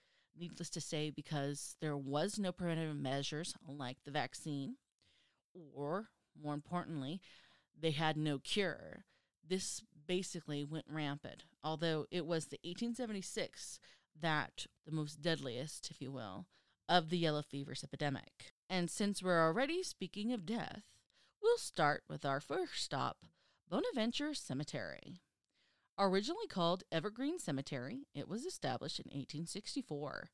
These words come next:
It was originally privately owned by John Mulren. Then, in nineteen oh seven, the city of Savannah purchased the cemetery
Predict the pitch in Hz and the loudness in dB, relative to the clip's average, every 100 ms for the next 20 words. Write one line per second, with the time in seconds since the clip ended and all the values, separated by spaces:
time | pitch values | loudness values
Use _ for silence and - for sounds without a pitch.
0 | _ _ _ _ 208 - 190 160 196 277 | _ _ _ _ -6 -2 0 2 0 -2
1 | 392 453 - - 175 240 - 359 302 294 | -6 -10 -12 -4 -4 -4 -6 -8 -2 -2
2 | 127 147 156 - _ _ _ - 160 160 | -2 -4 -8 -14 _ _ _ -6 -2 -2
3 | 147 165 151 156 202 247 - _ _ 240 | 0 2 4 2 0 -4 -8 _ _ 0
4 | 285 247 160 80 170 - _ _ _ 165 | 4 4 2 -2 -8 -12 _ _ _ -4
5 | 226 226 165 247 - - 180 170 160 175 | 2 2 2 0 -6 -4 0 2 2 2
6 | - 254 - - 110 208 226 269 - 349 | 0 0 -2 -8 -4 -2 -2 -6 -6 -6
7 | - - 254 - 165 175 - 156 247 - | -4 -6 -8 -8 -8 -6 -4 -2 -2 -4
8 | 370 381 196 151 - - 508 - 247 - | -4 -2 0 0 -4 -2 -2 -2 -8 -10
9 | - 139 135 - 143 104 - | -6 -4 -4 -4 -6 -6 -10